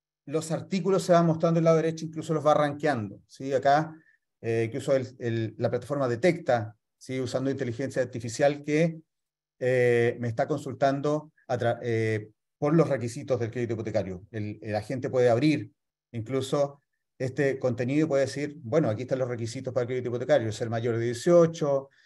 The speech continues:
tener, eh, recibos de ingreso, acreditar renta, etcétera, y puede también el agente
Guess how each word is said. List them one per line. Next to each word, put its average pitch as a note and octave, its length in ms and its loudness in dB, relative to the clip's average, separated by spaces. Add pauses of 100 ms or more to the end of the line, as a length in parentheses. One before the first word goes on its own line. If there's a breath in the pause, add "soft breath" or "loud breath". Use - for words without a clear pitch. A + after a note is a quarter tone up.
(280 soft breath)
tener, C3 460 2
eh, A2+ 420 0
recibos A2+ 300 -6
de A#2 60 -2
ingreso, C3+ 320 -2
acreditar A#2 400 -2
renta, C3 520 0
etcétera, C3 640 -4
y C3 360 -10
puede C3 360 2
también B2+ 600 -2 (180)
el B2 180 -2
agente C#3+ 640 -4